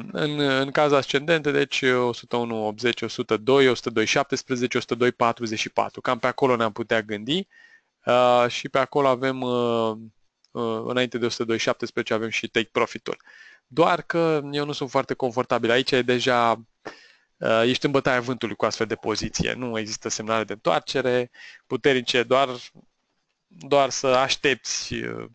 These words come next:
gândindu-te că stop loss-ul este suficient de, de aproape și nu e un risc. Uh, aș vedea însă piața la un moment dat spărgând linia de trend și mergând puternic, uh, mai sus, dar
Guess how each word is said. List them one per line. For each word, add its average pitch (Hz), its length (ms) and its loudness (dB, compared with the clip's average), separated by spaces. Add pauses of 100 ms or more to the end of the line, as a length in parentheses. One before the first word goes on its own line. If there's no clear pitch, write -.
gândindu-te 120 600 -8
că 113 100 -8
stop - 220 -4
loss-ul 113 220 -2
este 113 520 -4
suficient 110 460 -8
de, 104 240 0
de 117 80 -2
aproape 117 340 0
și - 140 -6
nu 113 60 -4
e 110 100 -2
un 107 120 -4
risc. - 340 -4 (1120)
Uh, 113 480 4
aș 160 200 0
vedea 160 680 4
însă 170 360 0
piața 156 800 2 (1300)
la 127 260 4
un 160 80 4
moment 147 260 0
dat 143 180 2
spărgând 127 380 -4
linia 120 220 0
de 107 100 -4
trend 117 240 -6
și 117 100 -10
mergând 110 260 -6
puternic, 110 520 -6
uh, 107 160 0
mai 110 220 -2
sus, 110 260 -8
dar 135 460 0